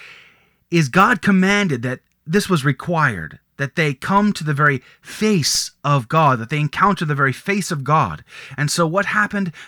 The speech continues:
The priest would bring the altar of the bread of the presence, this golden altar with these twelve cakes of bread and these little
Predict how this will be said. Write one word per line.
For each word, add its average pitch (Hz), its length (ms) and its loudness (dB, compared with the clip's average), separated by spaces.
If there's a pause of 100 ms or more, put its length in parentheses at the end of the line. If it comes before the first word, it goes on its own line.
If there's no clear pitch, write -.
The 151 120 0
priest 220 440 -2
would 151 200 0 (200)
bring 190 520 2
the 156 280 -2 (140)
altar 175 600 -2 (100)
of 147 220 -2
the 143 80 0
bread 180 640 -4
of 151 200 -2
the 151 100 2
presence, 147 560 -2
this 120 220 -8
golden 190 420 0
altar 156 340 -2
with 104 120 -10
these 120 180 -6 (320)
twelve 202 460 -2
cakes 185 300 -4
of 139 140 -2
bread 143 280 0
and 123 160 -4
these 139 180 -4
little 208 260 2